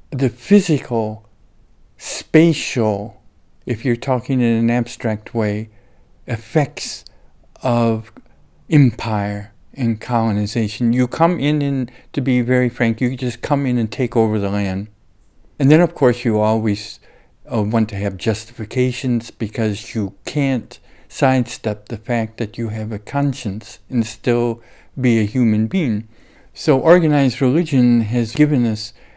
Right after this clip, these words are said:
ways of ethically justifying, uh, this violence. But of course,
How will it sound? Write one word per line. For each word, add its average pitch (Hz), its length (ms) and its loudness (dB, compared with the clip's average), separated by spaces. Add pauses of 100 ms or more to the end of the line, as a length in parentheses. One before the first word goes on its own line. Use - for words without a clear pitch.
(160)
ways 123 720 2
of 113 360 -2 (120)
ethically 120 520 -2
justifying, 101 960 -4 (480)
uh, 117 200 -2
this 110 240 -2
violence. 113 720 0 (480)
But 120 80 0
of 107 140 -4
course, - 500 -4